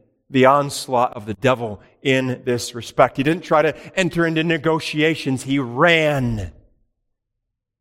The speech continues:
And you understand this is so important exactly because of the, the nature, the character of this sin. Namely, it's a sin that strengthens its grip on us over time.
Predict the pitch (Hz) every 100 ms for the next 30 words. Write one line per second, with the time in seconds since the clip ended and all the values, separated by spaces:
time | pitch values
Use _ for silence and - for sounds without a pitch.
0 | _ _ _ _ _ _ _ _ _ -
1 | 135 160 135 - 156 151 - 127 - 147
2 | 143 135 175 - 117 113 165 160 143 143
3 | 147 131 131 131 - _ _ 131 123 123
4 | 139 165 - 135 117 110 - - 175 170
5 | - 139 127 123 - 165 156 139 160 156
6 | 139 - - _ _ - 139 - - 160
7 | 170 135 131 135 - _ _ _ _ _
8 | _ _ _ _ - - - - 127 139
9 | 180 - 185 180 190 165 127 107 147 185
10 | - 156 147 127 98 - - - _ _
11 | _ _ _ _ _ _ _ _ _ -
12 | 147 160 165 - 156 156 147 127 98